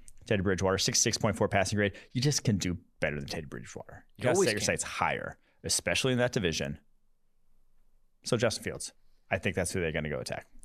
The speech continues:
Speaker 2: I like them taking a quarterback in this class, whether they trade up and go grab Fields or stay put and maybe swing the bat on Lance, even though Lance could even go in the top five themselves. I think they can't afford to go into next year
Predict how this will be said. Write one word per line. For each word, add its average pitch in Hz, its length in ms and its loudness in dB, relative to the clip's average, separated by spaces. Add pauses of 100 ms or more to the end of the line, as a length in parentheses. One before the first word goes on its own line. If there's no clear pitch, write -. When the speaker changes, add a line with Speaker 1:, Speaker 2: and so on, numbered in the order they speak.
(120)
Speaker 2:
I 143 120 2
like 208 220 4
them 226 120 2
taking 160 320 0
a 120 60 0
quarterback 110 480 2
in 98 60 -4
this 92 120 -8
class, - 340 -4
whether 127 180 2
they 113 100 0
trade 147 260 2
up 127 80 4
and 123 80 -2
go 120 80 2
grab 101 220 -2
Fields 160 420 2
or 127 80 -6
stay 123 220 0
put 143 260 0
and 120 160 -4
maybe 127 240 0
swing 123 240 -2
the 117 80 0
bat 120 160 4
on 107 140 -4
Lance, 113 320 0
even 123 140 -2
though 107 100 0
Lance 113 240 0
could 117 120 -6
even 104 160 -2
go 104 140 -2
in 104 80 -4
the 104 60 -10
top 101 220 -4
five 104 120 0
themselves. 101 420 -4
I 123 60 2
think 135 220 -2
they 131 100 2
can't 180 400 2 (420)
afford 170 600 2
to 143 80 0
go 151 280 2
into 147 120 2
next 135 260 2
year 170 160 4